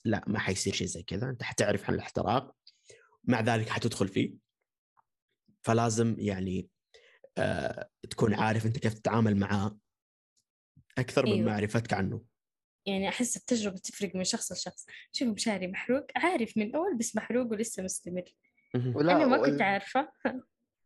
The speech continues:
Speaker 3: والأدهى
Speaker 2: إيش؟
Speaker 3: والأمر إنه مشاري ينصح الناس إنه ما تحترق ويبعدوا عن الاحتراق.
Speaker 1: صح،
Speaker 2: ما شاء
Speaker 1: الفكرة
Speaker 2: الله
Speaker 1: هذه
Speaker 2: عليك.
Speaker 1: الحالة غريبة.
Speaker 2: عشان كذا أقول من جد يعني يفرق من شخص لشخص.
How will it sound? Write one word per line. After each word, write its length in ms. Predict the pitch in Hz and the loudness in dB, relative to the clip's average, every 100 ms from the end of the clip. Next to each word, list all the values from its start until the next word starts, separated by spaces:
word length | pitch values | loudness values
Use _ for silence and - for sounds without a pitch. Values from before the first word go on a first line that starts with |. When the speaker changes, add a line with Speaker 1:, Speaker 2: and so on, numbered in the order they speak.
| _ | _
Speaker 3:
والأدهى 240 | 131 135 190 | 2 4 4
Speaker 2:
إيش؟ 100 | 156 | 4
Speaker 3:
والأمر 580 | 135 - 151 190 233 143 | 2 2 2 2 2 0
إنه 280 | 143 131 - | -2 -4 -6
مشاري 360 | 139 180 180 151 | -2 2 2 2
ينصح 360 | 180 - - | 0 -2 -2
الناس 380 | 147 151 202 - | 0 2 0 0
إنه 120 | 147 | -2
ما 120 | 165 185 | 0 0
تحترق 480 | - - 254 302 | -2 0 2 2
ويبعدوا 340 | 156 - 202 165 | 2 2 4 4
عن 60 | |
الاحتراق. 460 | 151 147 151 143 - - - - - - - - - - - _ _ - | 2 0 -2 -4 -6 -18 -20 -20 -14 -8 -6 -6 -10 -14 -16 _ _ -2
Speaker 1:
صح، 160 | 180 202 | 0 2
Speaker 2:
ما 60 | |
شاء 80 | - | 2
Speaker 1:
الفكرة 180 | 170 - | 4 4
Speaker 2:
الله 140 | 139 | 4
Speaker 1:
هذه 100 | 151 | 4
Speaker 2:
عليك. 240 | 226 226 - - | 0 -4 -4 0
Speaker 1:
الحالة 500 | - - 180 143 117 | 0 2 4 4 4
غريبة. 500 | 107 104 104 - - _ _ - - - _ _ _ _ 1077 _ _ _ _ _ _ _ _ _ _ - | 4 4 2 -4 -8 _ _ -20 -18 -20 _ _ _ _ _ _ _ _ _ _ _ _ _ _ _ -2
Speaker 2:
عشان 160 | 247 285 | 0 2
كذا 260 | 359 247 | 4 4
أقول 180 | 233 311 | 4 0
من 100 | 208 | 2
جد 280 | 226 233 185 | 0 0 -2
يعني 260 | 160 170 | -4 -2
يفرق 240 | 233 - - | -2 -4 -8
من 120 | 170 | -6
شخص 260 | - 220 180 | -6 -4 -6
لشخص. 440 | - 190 - | -6 -8 -10